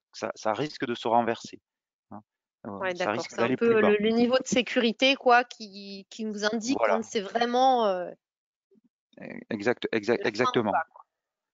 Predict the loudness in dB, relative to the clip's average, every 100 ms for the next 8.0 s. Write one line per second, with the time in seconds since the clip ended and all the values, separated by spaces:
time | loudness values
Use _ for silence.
0 | _ -10 -6 -4 0 0 0 -2 -6 -12
1 | -8 -8 -8 -6 -6 -8 -6 -6 -4 0
2 | 0 2 -2 -2 -6 _ -6 -6 -8 -4
3 | -4 -2 -4 -2 0 2 0 -4 _ -8
4 | -4 -4 -4 -4 -2 -2 0 0 -4 -14
5 | -20 _ _ _ _ _ _ _ _ _
6 | _ _ _ _ _ _ _ _ _ 0
7 | 4 4 4 0 0 0 0 2 4 4